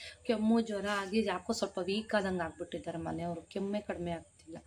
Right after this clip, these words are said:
ಆ, so ಯಾ-, ಒಂದ್ ನಾಲ್ಕೈದು ದಿವಸದಿಂದ ಊಟನೇ ಬಿಟ್ಬಿಟ್ಟಿದ್ದಾರೆ.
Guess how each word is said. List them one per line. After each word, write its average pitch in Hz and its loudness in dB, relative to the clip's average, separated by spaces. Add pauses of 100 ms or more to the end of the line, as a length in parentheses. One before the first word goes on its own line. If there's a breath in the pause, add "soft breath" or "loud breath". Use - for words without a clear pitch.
(460 loud breath)
ಆ, 196 2
so 190 -2
ಯಾ-, 180 2
ಒಂದ್ 180 0
ನಾಲ್ಕೈದು 214 0
ದಿವಸದಿಂದ 208 -4
ಊಟನೇ 196 -4
ಬಿಟ್ಬಿಟ್ಟಿದ್ದಾರೆ. 170 -6